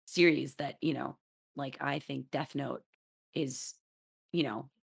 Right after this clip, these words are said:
watchable only one way, and that's in Japanese 'cause English does not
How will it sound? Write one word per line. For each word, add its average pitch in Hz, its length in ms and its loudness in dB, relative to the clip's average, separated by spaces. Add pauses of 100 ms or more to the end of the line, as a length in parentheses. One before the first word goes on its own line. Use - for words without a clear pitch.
(140)
watchable 151 480 2
only 139 240 0
one 131 300 -4
way, 131 200 -6
and 139 100 -6
that's - 180 -6
in 139 80 -6
Japanese - 580 -8
'cause 151 260 -10
English 135 360 -6
does 139 180 -8
not 127 380 -2